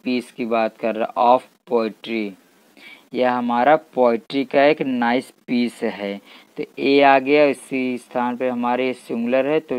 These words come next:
ठीक है, हमारा already पहले से ही सही है। आगे देखते हैं, दूसरा example हमारा क्या है?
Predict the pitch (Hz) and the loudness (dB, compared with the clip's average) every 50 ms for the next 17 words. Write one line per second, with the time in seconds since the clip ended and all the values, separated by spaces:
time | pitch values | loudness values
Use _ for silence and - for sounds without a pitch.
0 | 110 - - - 120 113 107 101 - 107 104 104 107 107 107 107 110 117 165 214 | -8 -10 -10 -8 -6 -6 -6 -6 -8 -10 -10 -8 -8 -8 -8 -8 -8 -8 -10 -8
1 | - 127 117 117 113 110 107 113 113 110 120 147 156 156 - 127 117 113 110 110 | -6 -2 -2 -2 -2 -2 -2 -4 -4 -2 -4 -4 -6 -4 -4 -4 -4 -2 -4 -6
2 | 110 107 - - 123 127 131 127 - 123 120 110 107 104 101 98 104 104 110 113 | -6 -8 -8 -6 -6 -6 -6 -8 -8 -8 -8 -8 -8 -10 -10 -12 -12 -16 -16 -18
3 | _ _ _ _ _ _ _ _ _ _ _ _ _ - - - - - - _ | _ _ _ _ _ _ _ _ _ _ _ _ _ -20 -20 -20 -20 -20 -20 _
4 | _ - - 120 120 113 127 135 127 135 135 123 - - - 139 135 131 131 135 | _ -4 0 0 0 2 0 -2 0 0 -2 -2 -4 -4 -2 -2 0 0 -2 -2
5 | 139 143 147 _ _ _ _ _ _ _ _ _ _ _ _ _ _ _ _ _ | -2 -4 -6 _ _ _ _ _ _ _ _ _ _ _ _ _ _ _ _ _
6 | _ _ _ _ _ _ _ _ _ _ _ _ _ _ _ _ _ _ _ - | _ _ _ _ _ _ _ _ _ _ _ _ _ _ _ _ _ _ _ -20
7 | - - _ _ _ - 143 131 120 - - 127 131 131 127 120 123 131 127 127 | -20 -20 _ _ _ -6 -4 -4 -4 -4 -2 0 0 0 0 -2 -2 -2 -2 -2
8 | 123 - 139 135 135 131 135 131 127 131 135 135 135 - 139 135 139 139 143 147 | -2 -2 -2 -2 -2 -2 -2 0 0 2 0 0 -2 0 0 0 0 0 -2 -4
9 | 156 165 180 | -4 -4 -6